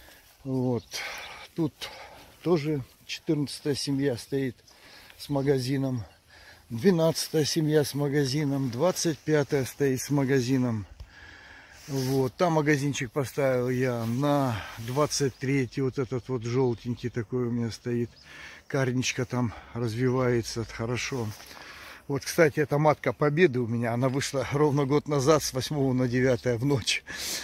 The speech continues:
Так, про двенадцатую говорил. <clears throat> Третья, пятая с магазинами.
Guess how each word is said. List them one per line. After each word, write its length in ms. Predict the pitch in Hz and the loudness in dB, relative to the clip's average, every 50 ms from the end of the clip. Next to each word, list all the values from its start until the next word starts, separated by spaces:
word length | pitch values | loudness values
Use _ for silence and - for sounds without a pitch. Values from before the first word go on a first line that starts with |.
| - - - - - - - - | -10 -14 -14 -14 -16 -18 -12 -4
Так, 160 | - 135 127 - | -2 -2 -2 -2
про 140 | - 131 | -4 -4
двенадцатую 580 | 123 131 139 139 139 139 - - - 143 139 135 | -2 0 2 2 2 2 0 0 0 0 2 6
говорил. 460 | 139 151 147 160 170 170 175 180 - - - | 6 6 8 8 8 8 6 4 4 0 4
<clears throat> 340 | - 180 196 170 151 147 - | 6 6 8 6 4 2 0
Третья, 320 | - 180 208 175 - 170 | 0 0 0 2 0 0
пятая 520 | 143 - 147 131 123 - 123 120 117 113 107 90 - - - - - - _ - - | 0 2 2 2 2 0 0 -2 -2 -4 -6 -10 -16 -20 -20 -20 -20 -20 _ -18 -12
с 100 | - - | -8 -4
магазинами. 800 | 139 131 123 117 131 123 113 143 180 175 160 160 160 156 143 135 | -4 -4 -2 -2 -2 -2 -2 -2 -2 -2 0 0 0 0 -2 -2